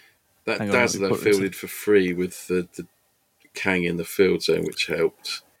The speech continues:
Speaker 2: Yeah, I've just brought Deathbird up. Yeah, zero zero one. So she's just got, I suppose she's got the edge on Groot a little bit for a when fielded effect, 'cause you,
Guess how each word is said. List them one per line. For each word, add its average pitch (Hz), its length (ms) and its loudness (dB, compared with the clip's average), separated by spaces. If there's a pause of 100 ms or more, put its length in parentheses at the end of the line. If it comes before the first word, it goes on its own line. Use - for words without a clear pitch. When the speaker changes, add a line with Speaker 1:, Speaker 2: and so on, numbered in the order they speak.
(140)
Speaker 2:
Yeah, 120 200 2
I've 117 100 0
just 123 140 -2
brought 117 240 0
Deathbird 110 400 -2
up. 110 140 -2
Yeah, 123 360 4
zero 131 280 4
zero 113 340 4
one. 110 320 2 (760)
So - 180 -8
she's 107 260 -8
just 113 160 -4
got, - 200 0 (140)
I - 60 -12
suppose 117 200 0
she's - 100 -4
got 104 120 0
the 120 120 0
edge 117 180 0
on 110 160 2
Groot 117 240 4
a 101 60 -4
little 113 360 2
bit 104 260 -4
for - 140 -2
a 104 60 4
when 104 220 2
fielded 104 360 2
effect, - 400 -2
'cause 98 240 -6
you, 98 180 -6